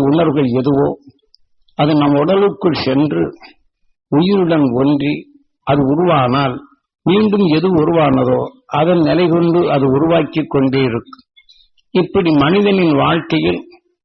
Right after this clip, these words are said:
நாம் எதை அதிகமாக நாம் நேசிக்கின்றோமோ,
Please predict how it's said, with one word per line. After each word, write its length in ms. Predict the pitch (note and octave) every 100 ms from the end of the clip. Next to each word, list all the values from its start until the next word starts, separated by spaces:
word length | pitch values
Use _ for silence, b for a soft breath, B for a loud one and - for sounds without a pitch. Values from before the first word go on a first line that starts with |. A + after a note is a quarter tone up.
| _ _ _ _
நாம் 260 | C3+ D3+ D3 C3
எதை 240 | D#3 F#3 E3 C#3 - -
அதிகமாக 680 | C#3 D#3+ G3+ G3+ F#3 F3+ F3
நாம் 240 | E3 D3 C#3
நேசிக்கின்றோமோ, 840 | D3+ D3+ F3+ - D#3 C#3 C3